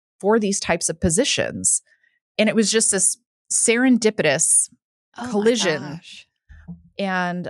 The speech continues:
Speaker 1: I said, "Well, I actually have heard of that security firm." I said, "And in fact, I sent him a resume at one point, and I don't think
Speaker 2: Ah.
Speaker 1: he believed me 'cause they're this renowned boutique security firm." So I actually, you know, with the,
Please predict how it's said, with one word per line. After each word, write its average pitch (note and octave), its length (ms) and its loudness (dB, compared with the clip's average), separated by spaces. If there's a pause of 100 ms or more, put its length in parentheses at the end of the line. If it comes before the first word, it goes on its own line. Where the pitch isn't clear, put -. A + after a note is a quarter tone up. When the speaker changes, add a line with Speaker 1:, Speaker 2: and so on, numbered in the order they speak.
(140)
Speaker 1:
I E3+ 40 -14
said, F#3 420 -2
"Well, A3+ 240 4 (160)
I A3 100 -2
actually C#4+ 300 -2
have F#4 280 -2
heard D#3 200 0
of D3 80 -4
that G2+ 180 -2
security D#3 420 0
firm." D3 320 -2
I F3+ 60 0
said, F#3+ 240 0
"And F3+ 120 2
in E3 60 -2
fact, B3+ 360 -2
I D3+ 140 0
sent A#3 280 0
him C#4 80 2
a D3 40 0
resume D3 420 0
at - 100 -4
one C#3+ 160 0
point, C#3 360 -2
and F3 100 4
I F3 80 2
don't A3 160 2 (100)
think D4+ 120 -2
Speaker 2:
Ah. - 20 -8
Speaker 1:
he E3 80 -2
believed G3 420 0
me C#3 140 -6
'cause E3 240 0
they're E3 140 2
this D3+ 260 -2 (360)
renowned F3+ 720 0 (100)
boutique F3 440 0
security F3+ 540 0
firm." C#3+ 440 -2 (300)
So G3 280 0
I F3+ 60 0
actually, E3+ 680 0 (180)
you E3+ 140 -2
know, D#3+ 180 0 (680)
with F3 140 -2
the, E3 360 0